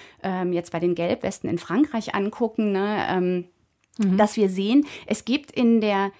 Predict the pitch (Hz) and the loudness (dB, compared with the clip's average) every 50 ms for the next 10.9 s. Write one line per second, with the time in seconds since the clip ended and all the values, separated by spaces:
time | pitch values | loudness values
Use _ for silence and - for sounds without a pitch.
0 | _ _ - 202 208 202 202 196 185 190 185 - - 214 - - - 311 277 262 | _ _ 0 2 2 4 4 4 4 2 0 0 0 0 0 2 4 4 4 4
1 | - 240 254 269 254 247 233 208 214 214 214 - 220 196 196 214 214 214 208 - | 4 4 4 6 6 4 2 0 -2 -4 -4 -2 -2 0 0 0 0 -2 -4 -4
2 | - 196 185 202 214 226 190 160 139 - - _ _ - - - 196 196 190 190 | -4 0 2 2 2 2 0 -2 -4 -6 -8 _ _ -14 -6 -2 0 0 0 0
3 | - 208 - 196 196 180 180 175 170 165 - - - _ - - 214 208 240 277 | -4 -4 -6 -4 -4 -4 -2 -4 -4 -6 -10 -20 -20 _ -8 -2 0 2 2 2
4 | 294 - - _ - - - 220 240 233 - - 220 - - - _ _ _ _ | 0 -2 -6 _ -10 -8 -6 -6 -6 -6 -8 -10 -12 -12 -12 -14 _ _ _ _
5 | _ _ _ - 208 196 190 185 185 - - - 202 180 - - - 190 170 - | _ _ _ -4 -2 -2 -2 -2 -4 -6 -6 -4 -4 -4 -4 -6 -6 -6 -6 -4
6 | - 185 220 320 349 - 233 233 233 - 190 185 180 180 - - - - - 190 | 0 2 2 2 2 0 -2 -2 -2 -4 -6 -6 -6 -8 -10 -10 -10 -6 -6 -4
7 | 185 196 196 - 190 190 196 190 - 180 170 185 180 175 175 175 - 190 190 208 | -4 -4 -4 -6 -6 -8 -8 -8 -8 -8 -6 -4 -2 0 0 0 0 0 0 -2
8 | 208 - 208 208 226 226 208 196 196 175 - - 196 - 196 185 - 180 - 190 | 0 4 4 6 6 6 4 4 4 2 2 0 -4 -6 -6 -6 -6 -4 0 2
9 | 185 180 180 185 170 - - - 185 170 - 160 175 180 180 180 175 185 175 175 | 4 4 2 0 -4 -4 -4 -8 -8 -4 -2 -2 0 0 0 0 0 0 -2 -2
10 | 165 175 180 175 170 165 170 202 269 320 - - 190 196 180 185 190 190 | -2 -4 -4 -2 -2 0 2 2 2 2 0 -2 -6 -4 0 0 0 -2